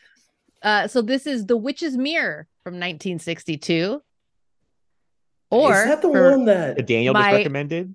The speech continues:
Speaker 1: <laughs> Did he? He recommended a different one, I think.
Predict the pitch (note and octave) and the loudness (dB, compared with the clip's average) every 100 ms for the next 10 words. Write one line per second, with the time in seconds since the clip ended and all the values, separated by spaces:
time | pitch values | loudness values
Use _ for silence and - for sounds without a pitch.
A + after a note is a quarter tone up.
0 | _ - F3+ - C4 - _ _ _ _ | _ -6 -6 0 -2 -2 _ _ _ _
1 | _ - - _ B3+ C#4 F#4+ A4+ B4 _ | _ -8 -8 _ 0 2 4 2 0 _
2 | _ - D#4 D#4+ C#4+ F4+ F#4 F4+ A#3+ A3+ | _ -4 -2 -2 -2 -2 -4 -2 -2 -2
3 | C4 A#3 F#3 D#3+ - - - | -6 -6 -8 -10 -14 -16 -18